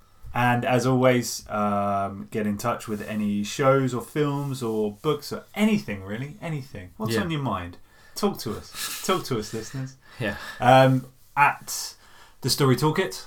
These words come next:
Speaker 1: on Twitter and the story toolkit dot wordpress dot com is the website with all the episodes, and you can email us direct through there. And a big thank you to everybody who's been doing that so far.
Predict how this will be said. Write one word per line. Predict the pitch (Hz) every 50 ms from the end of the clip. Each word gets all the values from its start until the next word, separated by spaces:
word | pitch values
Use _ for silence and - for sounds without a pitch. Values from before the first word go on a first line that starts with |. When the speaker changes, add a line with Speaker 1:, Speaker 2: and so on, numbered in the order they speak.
| - -
Speaker 1:
on | - 123 123
Twitter | 120 - 143 135 - - 139 131 127 -
and | 123 120 117 117 117
the | 107
story | - - 127 113 107
toolkit | 113 113 104 117 113 104
dot | 110 110 110
wordpress | 110 107 104 104 113 104 104 -
dot | 113 - -
com | - 139 139 139 135 - - - - -
is | - 110 110
the | 110
website | 113 110 107 - 107 104 101 104 147
with | 160 160 151
all | 135
the | 113 110
episodes, | 107 107 - - 110 101 95 101
and | 101 101
you | 104
can | 104 101 101 98
email | 98 98 98 98
us | 101 92 - -
direct | - - 98 95 101 101 - - - -
through | - - - 104 98
there. | 98 101 95 92 95 - 107
And | 110 107
a | 104
big | 101 - 151 147 135
thank | - 131 120 113 107 -
you | 120 120 117 - - - - - - -
to | - 117 117
everybody | 110 104 101 101 101 101 95
who's | 101 107 92 -
been | - 95 92
doing | 95 92 92 92
that | 92 92 92 - -
so | - - - - - 98 95 92
far. | 92 - - - - 185 196 135 90 -